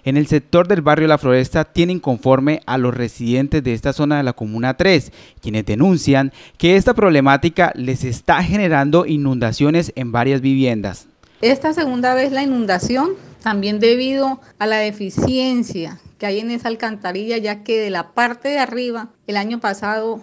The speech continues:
Speaker 2: hubo un inconveniente que ellos se querían conectar y nosotros nos opusimos, pero terminaron haciéndolo.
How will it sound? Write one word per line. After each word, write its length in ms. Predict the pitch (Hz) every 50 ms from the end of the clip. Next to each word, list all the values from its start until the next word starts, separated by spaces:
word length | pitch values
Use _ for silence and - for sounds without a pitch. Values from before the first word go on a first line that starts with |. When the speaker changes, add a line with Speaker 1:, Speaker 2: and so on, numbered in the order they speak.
| -
Speaker 2:
hubo 300 | - 349 208 220 226 233
un 160 | 226 233 233
inconveniente 880 | 240 240 240 - 233 214 190 185 180 185 196 214 220 220 214 - 247 233
que 80 | - 190
ellos 180 | 185 190 202
se 160 | 202 - 214
querían 400 | 214 - 196 180 185 208 240 262
conectar 600 | 269 - 311 269 240 214 214 - - 214 220 226 - - _ _
y 60 | - 226
nosotros 440 | 226 208 208 214 208 208 226 240
nos 160 | 269 262 247 247
opusimos, 680 | 233 214 214 208 208 - 262 269 277 294 320 330 - - _
pero 400 | - 226 214 202 202 196 190 - - _ _ _ _ _
terminaron 560 | - 214 202 202 196 190 190 185 190 208 214
haciéndolo. 500 | 196 - - 208 185 180 175 202 196 -